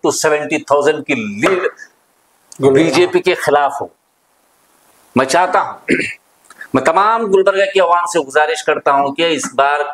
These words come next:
Speaker 1: आप जमाम-, तमाम मजहब से ताल्लुक रखने वाले जो इस इंसानियत के ऊपर belief रखने वाले, इंसानियत के ऊपर भरोसा करने वाले, इंसानियत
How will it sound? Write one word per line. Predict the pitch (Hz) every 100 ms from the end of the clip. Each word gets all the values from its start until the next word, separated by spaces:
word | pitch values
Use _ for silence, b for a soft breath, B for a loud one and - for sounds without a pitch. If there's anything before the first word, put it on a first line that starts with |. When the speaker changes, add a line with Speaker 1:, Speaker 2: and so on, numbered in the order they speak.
| 147
Speaker 1:
आप | - 127 151 - - _ _ _ _ _ -
जमाम-, | 101 98 135 147 156 135 -
तमाम | 156 226 247 190 - _ _ _ -
मजहब | 151 165 160
से | 170
ताल्लुक | 160 147 143 131
रखने | 131 120 120
वाले | 110 95 - _ _ _ - B -
जो | 196 202 208 214 208 B -
इस | 190 190 220
इंसानियत | 180 180 - 202 247 277 277
के | 254
ऊपर | 240 226
belief | - 185 214 208
रखने | 190 160 165
वाले, | 160 165
इंसानियत | 160 - 180 220 240 240
के | -
ऊपर | 220 220
भरोसा | 160 - 175 170 190
करने | 151 131 131
वाले, | 120 120
इंसानियत | 131 160 - 185 220 233